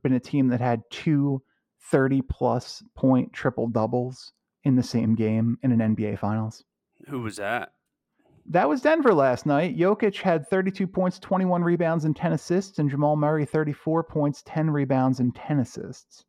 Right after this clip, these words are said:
Speaker 2: Yeah, Jamal Murray didn't have twenty points the day I needed him to score twenty points.
Speaker 1: I'm sorry that happened to you.
Speaker 2: Yeah,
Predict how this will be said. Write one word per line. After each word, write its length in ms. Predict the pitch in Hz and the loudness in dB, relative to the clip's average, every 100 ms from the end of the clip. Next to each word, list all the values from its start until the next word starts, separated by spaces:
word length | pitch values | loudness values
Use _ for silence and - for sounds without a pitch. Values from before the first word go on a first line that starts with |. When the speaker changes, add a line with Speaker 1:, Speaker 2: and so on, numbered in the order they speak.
| _ _ 107 | _ _ -20
Speaker 2:
Yeah, 220 | 107 101 | -20 -20
Jamal 280 | 101 120 117 | -14 -10 -8
Murray 300 | 120 123 120 | -4 -2 -2
didn't 320 | 110 117 117 | -6 -12 -6
have 260 | 117 110 - | -4 -6 -8
twenty 440 | - 110 113 117 | -12 -10 -6 -6
points 400 | 107 120 117 107 | -6 -8 -8 -10
the 80 | 101 | -16
day 240 | 101 110 | -10 -6
I 100 | 107 | -6
needed 320 | 104 113 107 101 | -6 -10 -12 -14
him 120 | 98 | -16
to 60 | |
score 260 | 92 117 104 | -16 -14 -14
twenty 280 | - 110 98 | -12 -12 -12
points. 600 | - 107 98 90 - - _ _ _ _ _ _ _ _ _ | -12 -12 -14 -16 -20 -20 _ _ _ _ _ _ _ _ _
Speaker 1:
I'm 100 | 131 | -10
sorry 260 | 120 117 120 | -6 -4 -2
that 140 | 123 | -2
happened 300 | 123 131 165 | -4 -4 -4
to 80 | 123 | -2
you. 200 | 113 117 120 _ | -2 -4 -6 _
Speaker 2:
Yeah, 160 | - - | -16 -16